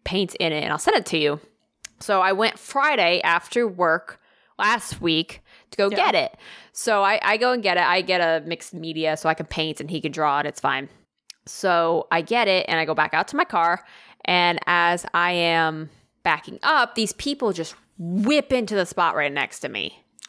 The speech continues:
Speaker 2: Whoa.
Speaker 1: And I'm like, "Yeah, damn, what the fuck?" So I immediately don't trust them because they're just,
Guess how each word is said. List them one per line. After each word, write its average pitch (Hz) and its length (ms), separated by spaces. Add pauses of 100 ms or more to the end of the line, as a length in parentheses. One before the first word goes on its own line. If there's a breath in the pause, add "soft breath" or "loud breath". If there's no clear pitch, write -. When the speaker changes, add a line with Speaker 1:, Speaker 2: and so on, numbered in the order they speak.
Speaker 2:
Whoa. 196 360 (240 loud breath)
Speaker 1:
And 202 80
I'm 196 80
like, 185 220
"Yeah, 240 340
damn, 214 320
what 214 160
the 185 160
fuck?" - 460
So 196 460 (180)
I 196 140
immediately 240 420
don't 196 280
trust 170 320
them 135 260
because 160 260
they're 170 80
just, 165 280